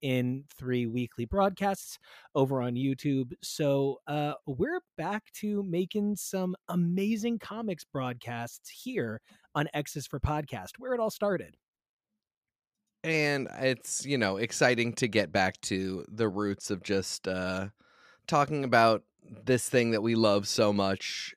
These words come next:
Speaker 2: And, you know, our journey has changed a bunch over the last year in terms of how we relate to comics. And I think it's been interesting figuring out how we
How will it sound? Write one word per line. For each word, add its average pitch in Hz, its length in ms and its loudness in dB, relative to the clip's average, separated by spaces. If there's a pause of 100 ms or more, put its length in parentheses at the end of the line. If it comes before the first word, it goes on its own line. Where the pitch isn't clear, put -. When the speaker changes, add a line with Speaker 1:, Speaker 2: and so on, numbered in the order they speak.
Speaker 2:
And, 98 800 -6 (500)
you 135 80 0
know, 117 120 6
our 123 180 4
journey 139 540 4
has 117 580 0 (680)
changed 180 440 4
a 151 40 4
bunch 131 520 4
over 123 240 4
the 117 80 4
last 110 380 4
year 110 200 2
in 107 80 -2
terms 107 300 -2
of 107 80 -6
how 107 120 6
we 107 120 2
relate 98 360 -2
to 113 80 -8
comics. 110 460 0
And 107 100 -2
I 92 120 -4
think 98 340 -6 (380)
it's 113 200 -4
been 107 400 -2
interesting 120 500 -2
figuring 110 520 -2
out 95 320 -2
how 101 800 -2 (840)
we 113 1000 -6